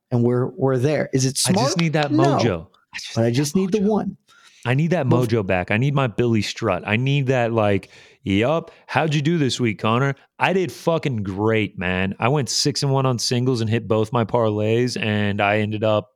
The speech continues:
Speaker 2: nine units. That's what I need. I just need one of those weeks to, to shake off the cobwebs. It's like, it's like I hate the year reset thing. Like, dude, I bet all the way up until Bellator Rizin last year,
Speaker 1: Mm-hmm.
Speaker 2: literally the final day of twenty twenty-two,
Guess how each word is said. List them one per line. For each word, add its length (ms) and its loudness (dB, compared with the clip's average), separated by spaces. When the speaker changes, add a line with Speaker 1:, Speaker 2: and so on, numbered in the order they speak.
Speaker 2:
nine 400 0
units. 420 -6
That's 200 -2
what 120 -2
I 80 -2
need. 260 -12
I 80 -4
just 260 -2
need 160 -2
one 280 -2
of 100 -6
those 220 0
weeks 400 -8
to, 220 -2
to 120 -4
shake 260 -2
off 180 0
the 60 -14
cobwebs. 560 -6
It's 220 -6
like, 160 0
it's 160 -2
like 120 0
I 100 2
hate 260 -2
the 80 0
year 240 -2
reset 500 -2
thing. 220 -14
Like, 220 -2
dude, 160 0
I 140 0
bet 240 0
all 200 0
the 60 2
way 160 2
up 140 -2
until 320 -2
Bellator 600 0
Rizin 560 -2
last 360 -6
year, 160 -6
Speaker 1:
Mm-hmm. 200 -2
Speaker 2:
literally 880 0
the 120 -4
final 340 0
day 120 0
of 80 -2
twenty 200 -4
twenty-two, 580 -2